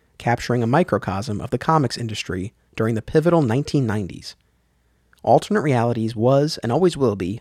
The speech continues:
my comic shop, but it's time to revisit my first shops,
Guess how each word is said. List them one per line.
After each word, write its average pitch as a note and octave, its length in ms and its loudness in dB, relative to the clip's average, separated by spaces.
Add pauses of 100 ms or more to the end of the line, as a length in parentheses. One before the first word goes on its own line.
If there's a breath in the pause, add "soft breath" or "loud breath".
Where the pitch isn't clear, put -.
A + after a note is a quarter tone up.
(120)
my A2 320 0
comic G2+ 340 -4
shop, C#2+ 320 -12 (560)
but A#2+ 100 -2
it's A#2 120 -2
time A#3 240 0
to - 120 -6
revisit C#3 360 2
my G#2+ 120 -8
first - 380 0
shops, - 480 -10